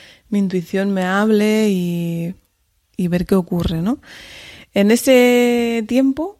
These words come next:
me quedo embarazada y yo siempre digo, "Pide y se te dará". A nosotros se nos dio, pero bien. Y me acordaré siempre ese día que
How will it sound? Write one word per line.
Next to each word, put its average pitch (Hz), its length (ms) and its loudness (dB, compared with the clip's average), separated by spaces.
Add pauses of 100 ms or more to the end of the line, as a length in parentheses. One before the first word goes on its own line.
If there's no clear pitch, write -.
me 196 140 -4
quedo 190 140 -2
embarazada 196 680 -4 (840)
y 185 800 -2
yo 185 80 -6
siempre 196 280 -6
digo, 185 240 -6
"Pide 196 180 -4
y 208 60 -2
se 202 140 -2
te 180 100 0
dará". 180 480 0
A 180 140 -2
nosotros 180 400 0
se 196 80 2
nos 185 180 0
dio, 190 180 0
pero 196 200 2
bien. 185 280 -2 (1900)
Y - 280 4
me 208 100 -2
acordaré 185 560 -2
siempre 220 580 -4 (320)
ese 196 380 4
día 240 360 2 (360)
que 185 840 4